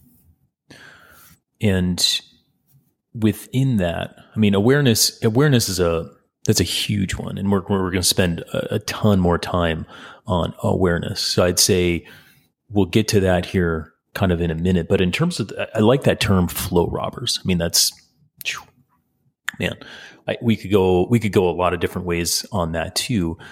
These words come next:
Um, but anything that does distract from, um, the attention, I think, is huge. And when we're, we're, when we're looking at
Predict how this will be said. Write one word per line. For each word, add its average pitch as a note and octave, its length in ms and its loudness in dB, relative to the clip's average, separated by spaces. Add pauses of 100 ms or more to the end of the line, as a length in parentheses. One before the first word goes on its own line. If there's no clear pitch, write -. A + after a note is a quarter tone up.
(400)
Um, F#2 380 2
but G2 120 2
anything C3 400 4
that F2+ 180 2
does F#2 220 2
distract F#2 500 0
from, F#2 760 0 (260)
um, E2 520 0 (260)
the F#2 260 -2
attention, - 440 0
I E2 80 0
think, F2 180 -4
is - 120 -2
huge. E2+ 420 -2
And F#2 160 4
when F2+ 340 4 (680)
we're, G#2+ 160 2
we're, F2+ 320 -2
when G2 220 -2
we're F2 100 0
looking G2+ 480 -4
at F2 320 -6